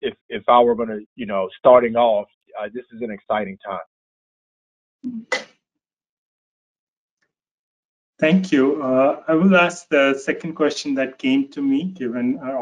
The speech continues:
Speaker 2: audience, and then we'll see if audience has, uh, their questions. What hurdles did you face as you started your career in the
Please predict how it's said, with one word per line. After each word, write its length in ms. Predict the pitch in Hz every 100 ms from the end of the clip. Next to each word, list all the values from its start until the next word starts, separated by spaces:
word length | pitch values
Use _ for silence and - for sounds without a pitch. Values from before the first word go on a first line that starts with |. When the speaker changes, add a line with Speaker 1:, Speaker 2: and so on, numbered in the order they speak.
| 120
Speaker 2:
audience, 400 | 113 135 143 -
and 140 | 127
then 200 | 123 120
we'll 120 | 123
see 220 | 123 - 123
if 80 | -
audience 500 | 120 117 123 127 -
has, 420 | 123 117 117 - 120
uh, 340 | 117 113 120 - - 185 - _ _
their 160 | 123 117
questions. 680 | - 127 - 185 190 - - _ _ _ _ _ _ _ _
What 240 | - 254 262
hurdles 600 | - 160 160 175 190 185
did 360 | 151 139 -
you 260 | 143 165 185
face 560 | - 147 135 135 - -
as 300 | 135 127 120
you 80 | 131
started 600 | - 139 123 - 156 143
your 140 | 131
career 540 | - 123 117 123 123 117
in 180 | 120
the 320 | 117 117 113